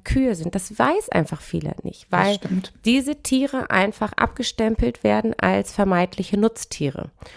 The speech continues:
Speaker 1: Und das ist halt Quatsch. Und es wäre ein Riesenskandal, wenn das, was wir in Deutschland machen, mit Hunden oder Katzen machen würden.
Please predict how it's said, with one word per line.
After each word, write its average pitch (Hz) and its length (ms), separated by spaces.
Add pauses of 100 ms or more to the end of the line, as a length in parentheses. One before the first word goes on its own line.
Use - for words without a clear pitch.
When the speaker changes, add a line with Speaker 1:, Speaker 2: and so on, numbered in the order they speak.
(220)
Speaker 1:
Und 214 180
das 240 160
ist 233 220
halt 220 240 (220)
Quatsch. - 560 (420)
Und 208 460 (640)
es 202 240
wäre 220 400
ein 202 460 (240)
Riesenskandal, 240 1800 (320)
wenn 185 180
das, 254 280
was 202 200
wir 233 360
in 180 140
Deutschland 208 560
machen, - 280 (520)
mit 190 440
Hunden 220 220
oder 170 140
Katzen - 340
machen 147 280
würden. - 240